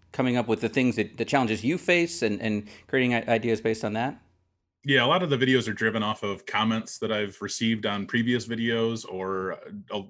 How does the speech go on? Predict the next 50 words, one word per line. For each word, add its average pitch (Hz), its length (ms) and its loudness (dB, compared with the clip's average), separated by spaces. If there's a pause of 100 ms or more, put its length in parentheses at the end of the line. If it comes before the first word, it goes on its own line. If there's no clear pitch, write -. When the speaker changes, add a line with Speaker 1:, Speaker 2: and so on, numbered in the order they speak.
Speaker 2:
most 113 480 0
of 123 80 -2
it 107 160 -2
nowadays 101 440 0
is - 180 -12 (140)
really 104 300 0
driven 90 440 -6
from 90 200 -8
LinkedIn 92 520 -6 (520)
and 92 120 -8
seeing 95 360 -4
what 92 160 -6
people 101 220 -6
are 85 80 -6
talking 95 400 0
about 135 320 -2 (440)
and 98 140 -6
trying 107 220 0
to - 60 -4
pick - 220 -2
up 95 160 -4
off 92 180 -6
of 82 60 -12
their 87 160 -6
discussion 117 600 -6 (420)
so 98 200 -6
that, 92 260 -2 (140)
you 101 100 -6
know, 90 240 -8 (420)
I 107 60 0
th-, 113 180 0
if, - 100 -4
if 110 300 0
I 127 140 4
think 147 180 0
it's 131 120 0
important, 156 560 0
we're 117 100 -6
gonna 107 120 -2
talk 117 300 0
about 110 240 0
it 107 140 -2
and 98 100 -6
we're 95 80 -4
gonna 98 140 -4
get 98 160 -6
people's 98 300 -4
eyes 90 260 -2
on 90 140 -6
it 85 120 -10